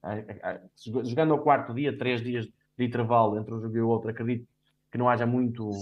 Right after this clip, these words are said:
desgaste físico e pode haver uma, sem o Fred, sem o Frederico Osnes, acredito que possa haver uma mexida na, na,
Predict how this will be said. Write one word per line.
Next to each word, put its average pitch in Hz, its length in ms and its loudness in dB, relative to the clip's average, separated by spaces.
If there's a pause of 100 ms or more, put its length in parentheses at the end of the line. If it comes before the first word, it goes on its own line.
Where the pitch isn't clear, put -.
desgaste 120 400 0
físico 127 420 -4 (400)
e 175 60 2
pode 123 280 4
haver 127 180 2
uma, 117 500 2 (200)
sem 135 200 0
o 127 140 0
Fred, 120 320 2
sem 117 80 -6
o 104 280 -2
Frederico 110 380 -2
Osnes, 104 360 -6 (340)
acredito 120 360 -2
que - 60 -14
possa 135 220 2
haver 127 140 2
uma 127 160 0
mexida 120 420 -4
na, 113 400 0
na, 110 240 -4